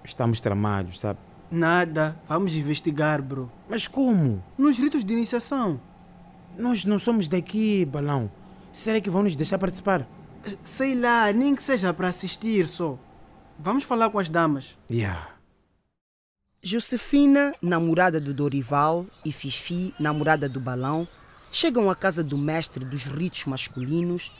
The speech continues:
Speaker 3: e encontram-no a dar de comer aos animais. O mestre indica-lhes um lugar à sombra para se sentarem.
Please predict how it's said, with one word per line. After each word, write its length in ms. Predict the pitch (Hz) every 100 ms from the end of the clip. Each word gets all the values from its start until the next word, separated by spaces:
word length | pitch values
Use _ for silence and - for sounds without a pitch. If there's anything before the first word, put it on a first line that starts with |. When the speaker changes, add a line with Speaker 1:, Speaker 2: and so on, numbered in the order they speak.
| - 311
Speaker 3:
e 100 | 311
encontram-no 800 | 233 202 208 202 202 202 202 196 -
a 80 |
dar 240 | 180 180 190
de 120 | 180
comer 380 | - 175 170 170
aos 180 | 165 165
animais. 680 | 170 170 123 113 113 - - - - - -
O 80 | 233
mestre 420 | 262 285 - 202
indica-lhes 640 | 180 175 - 160 156 135
um 80 | 160
lugar 320 | 147 143 143
à 60 | 135
sombra 560 | - 170 175 175 180 -
para 120 | 190
se 160 | 185 190
sentarem. 640 | - 196 170 131 120 117